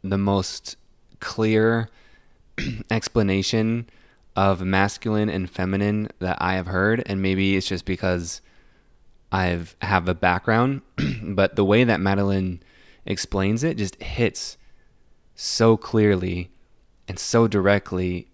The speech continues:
and just simply. And so I'm gonna, just gonna let you hear this. Like, this is such an awesome episode. Uh, you, you're gonna hear all the ahas I've had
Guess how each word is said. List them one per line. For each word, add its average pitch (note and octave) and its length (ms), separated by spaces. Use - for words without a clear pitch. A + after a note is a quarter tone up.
and G2+ 160
just E2+ 160
simply. F#2 720
And F#2 680
so G2+ 240
I'm B2 200
gonna, C#3+ 200
just G#2+ 160
gonna G#2 100
let G2+ 160
you F#2+ 80
hear G2+ 160
this. F#2 220
Like, F#2+ 100
this A#2 220
is F#2+ 80
such G#2 180
an G#2 80
awesome F#2+ 320
episode. F#2 580
Uh, G2+ 240
you, G#2+ 320
you're G#2+ 140
gonna A2 160
hear G2+ 200
all F#2 160
the G2 160
ahas F#2 600
I've F#2 180
had F#2+ 400